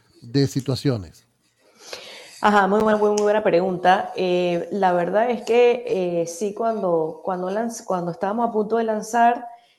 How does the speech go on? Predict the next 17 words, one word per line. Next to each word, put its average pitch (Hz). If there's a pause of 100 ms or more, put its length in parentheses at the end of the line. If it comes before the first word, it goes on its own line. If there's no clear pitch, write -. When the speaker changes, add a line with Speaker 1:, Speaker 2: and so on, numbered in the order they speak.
(120)
Speaker 2:
eh, 185
o -
sea, 339
había 339
una 330
incertidumbre, 247
la 220
gente 202
decía, 226
"Tal 190
vez 202
nuestro 247
mercado 190
no 233
esté 226
preparado 185
para, 165